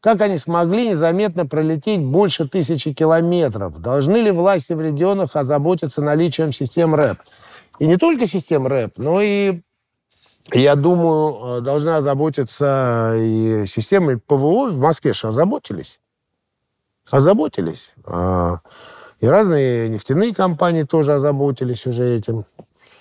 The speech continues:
А, м, верю ли я, что это, э, беспилотник пролетел тысячу с лишним километров? Не верю.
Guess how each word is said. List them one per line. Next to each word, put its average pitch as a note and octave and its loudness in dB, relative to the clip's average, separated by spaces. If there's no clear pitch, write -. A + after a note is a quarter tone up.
А, A#2+ 2
м, D#2 -12
верю D4+ 4
ли C#4 0
я, C4+ 4
что A#3 -4
это, F#3 -2
э, - -6
беспилотник F#3+ -2
пролетел F#3+ -2
тысячу F3+ -2
с - -8
лишним F3+ -2
километров? F#3 -2
Не D3 0
верю. F#2 -4